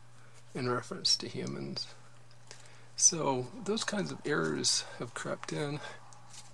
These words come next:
I doubt it was, uh, entirely the author's fault. Perhaps the most interesting aspect of the book is here, Appendix one, where we have lists and short biographies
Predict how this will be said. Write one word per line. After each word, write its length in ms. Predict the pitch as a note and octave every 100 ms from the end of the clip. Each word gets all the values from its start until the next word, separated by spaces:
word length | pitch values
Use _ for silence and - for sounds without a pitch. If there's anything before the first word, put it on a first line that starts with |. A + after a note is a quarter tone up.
| -
I 1500 | - - - - - - - - - - - - - - - C#3+
doubt 300 | A#2+ D3 D#3
it 120 | -
was, 320 | B2 - - -
uh, 220 | B2+ A#2 - - -
entirely 560 | - - D3 C#3 C#3+
the 160 | C#3+ C3
author's 480 | A2+ B2 - A#2+ -
fault. 420 | - A#2 - - - - - - - - - - -
Perhaps 360 | - D3+ G3+ -
the 60 |
most 220 | D3+ C#3+ -
interesting 600 | E3+ - A3 - - -
aspect 600 | G2+ - - B2 A#2 C3+
of 80 |
the 60 | A#2
book 320 | A#2 A#2+ -
is 140 | C3 -
here, 560 | - D#3 B2 A2+ A#2 -
Appendix 580 | E3+ - B2+ B2+ - -
one, 400 | B2+ A#2 A#2 - - - - - - -
where 380 | - B2 A#2+ A#2+
we 280 | B2+ B2 C3+
have 300 | A2+ A2+ -
lists 560 | B2 A2+ - - - -
and 200 | B2 A#2
short 360 | - - D#3+ -
biographies 920 | G#2+ A2+ E3+ F3 - B2+ A#2 - -